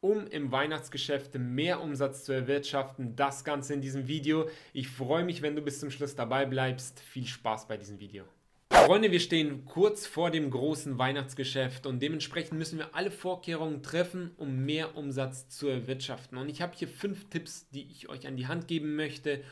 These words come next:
um genau das zu tun. Ich selber wende diese Tricks und Tipps an und habe in der Vergangenheit damit mehr Umsatz erwirtschaftet. Somit werden diese auch für dich hilfreich sein.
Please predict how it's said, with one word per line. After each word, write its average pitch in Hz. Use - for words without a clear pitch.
um 135
genau 139
das 131
zu -
tun. 131
Ich -
selber 180
wende 165
diese 147
Tricks -
und 135
Tipps 143
an 175
und 131
habe 160
in 147
der 139
Vergangenheit 131
damit 127
mehr 143
Umsatz 131
erwirtschaftet. 127
Somit 139
werden 135
diese 127
auch 127
für -
dich 139
hilfreich 127
sein. -